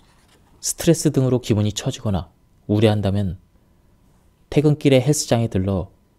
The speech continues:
가볍게 땀을 뺄 수 있는 운동부터 시작해보자. 운동이나 트레이닝을 통해서 몸을 움직이면 자율신경계도 제 기능을 찾는다. 교감신경과 부교감신경의 균형이 잡히기만 해도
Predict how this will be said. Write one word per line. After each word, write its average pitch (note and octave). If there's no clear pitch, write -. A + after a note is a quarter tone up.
가볍게 -
땀을 D3+
뺄 C#3
수 -
있는 A2+
운동부터 G2
시작해보자. -
운동이나 A2+
트레이닝을 C3+
통해서 G2
몸을 G#2
움직이면 G2
자율신경계도 C#3
제 G#2
기능을 F#2+
찾는다. -
교감신경과 A#2
부교감신경의 G#2+
균형이 G2
잡히기만 -
해도 -